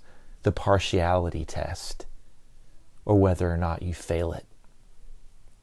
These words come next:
Let's allow Pastor James to walk us through this spiritual eye exam this morning as he strives to correct our vision.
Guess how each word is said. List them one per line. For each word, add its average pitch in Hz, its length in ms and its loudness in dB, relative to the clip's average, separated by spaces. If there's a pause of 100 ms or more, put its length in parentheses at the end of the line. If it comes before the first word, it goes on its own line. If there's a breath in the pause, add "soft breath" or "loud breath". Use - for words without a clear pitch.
(1080 soft breath)
Let's 139 180 10
allow 120 240 12
Pastor 110 400 10
James 98 440 8
to 110 120 6
walk 101 360 12
us 98 180 8
through 104 220 10
this 92 220 10
spiritual 98 600 8
eye 101 200 12
exam 90 520 8
this 90 220 4
morning 95 500 6 (1160)
as 98 200 6
he 101 80 10
strives 95 800 12
to 92 180 2
correct 101 560 8
our 90 160 8
vision. 85 580 2